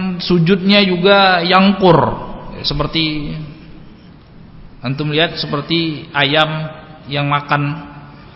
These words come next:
Ayam makan kan tuk, tuk, tuk. Seperti itu. Cepat sekali dia.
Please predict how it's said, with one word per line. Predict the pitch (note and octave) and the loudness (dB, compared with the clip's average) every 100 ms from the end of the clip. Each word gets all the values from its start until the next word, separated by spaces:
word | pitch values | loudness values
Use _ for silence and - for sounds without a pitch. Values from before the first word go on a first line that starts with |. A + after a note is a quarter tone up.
| - - - - - - | -20 -20 -20 -18 -18 -6
Ayam | - D#3 | -2 0
makan | D#3 D#3+ F3 | 0 0 -2
kan | G3+ G3 - | -4 -6 -10
tuk, | - - | -14 -14
tuk, | - - | -14 -12
tuk. | E4+ - - - - - - | -14 -14 -20 -20 -20 -20 -12
Seperti | C3+ C3 A2+ | -4 -4 -4
itu. | G2+ - - - - - - - | -10 -16 -20 -20 -20 -20 -16 -2
Cepat | F3+ D#3 | 0 0
sekali | F3 E3 B2+ | 0 0 -2
dia. | G#2 | -6